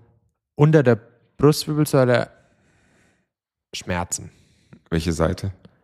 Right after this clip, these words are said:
Speaker 1: Beidseitig.
Speaker 2: Okay.
Speaker 1: Beidseitig.
Speaker 2: Ja. Ich muss abtasten,
Speaker 1: Ne?
Speaker 2: dass ich mir das vorstellen kann.
Speaker 1: Aber am Rücken hinten.
Speaker 2: Okay.
Speaker 1: Am Rücken.
Speaker 2: Ja.
Speaker 1: Okay?
Speaker 2: Mhm.
Speaker 1: So. Gleichzeitig war's kalt und er war nicht warm genug angezogen.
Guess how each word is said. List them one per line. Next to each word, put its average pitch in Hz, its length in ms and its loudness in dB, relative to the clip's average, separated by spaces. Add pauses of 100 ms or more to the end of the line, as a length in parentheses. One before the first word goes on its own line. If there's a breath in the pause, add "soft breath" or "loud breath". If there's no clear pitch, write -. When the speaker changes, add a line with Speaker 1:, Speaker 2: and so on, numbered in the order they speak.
(180)
Speaker 1:
Beidseitig. - 720 -6
Speaker 2:
Okay. 73 400 -2 (200)
Speaker 1:
Beidseitig. 117 600 0
Speaker 2:
Ja. 76 240 -4 (340 soft breath)
Ich - 100 -20
muss 82 120 -6
abtasten, - 680 -6
Speaker 1:
Ne? - 120 -10
Speaker 2:
dass 165 220 4
ich - 80 -8
mir 80 100 0
das 73 180 -2
vorstellen 78 460 -2
kann. 131 100 2
Speaker 1:
Aber 135 100 0
am 127 140 -2
Rücken 107 380 0
hinten. 82 380 -4 (420 soft breath)
Speaker 2:
Okay. 87 300 2 (300)
Speaker 1:
Am 110 120 -4
Rücken. - 240 -4 (100)
Speaker 2:
Ja. 87 320 4 (240)
Speaker 1:
Okay? 127 320 0 (140)
Speaker 2:
Mhm. 113 460 2
Speaker 1:
So. 92 280 -2 (640 loud breath)
Gleichzeitig 135 680 0
war's 117 240 -4
kalt 226 520 -4 (1160)
und - 100 -8
er 113 80 0
war 117 120 2
nicht 120 160 -2
warm 117 200 2
genug 120 240 0
angezogen. 156 680 -2